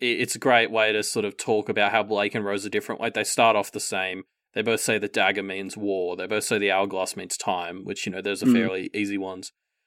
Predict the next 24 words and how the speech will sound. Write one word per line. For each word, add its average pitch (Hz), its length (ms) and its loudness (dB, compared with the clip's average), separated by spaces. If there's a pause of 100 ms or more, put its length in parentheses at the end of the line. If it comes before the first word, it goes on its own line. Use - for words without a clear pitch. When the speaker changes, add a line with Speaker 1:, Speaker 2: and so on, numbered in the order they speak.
(240)
Speaker 1:
Then, 110 540 2 (240)
then 131 180 6
there's 135 140 4
a 123 60 -2
skull, 123 680 4
and 107 480 -6
I 110 60 -12
think 113 220 -4
Blake 113 200 2
says 113 240 0
doom 110 380 0
and 101 240 -4 (140)
Rose 107 280 0
says 104 280 0
death, 104 400 2 (100)
which 98 260 -6
is - 340 -6 (300)
Speaker 2:
Yep, 139 160 6
Speaker 1:
pretty 202 140 4
similar, 180 300 6
Speaker 2:
basically 180 280 4
Speaker 1:
but, 156 60 2
Speaker 2:
the 107 80 2
same. 113 360 0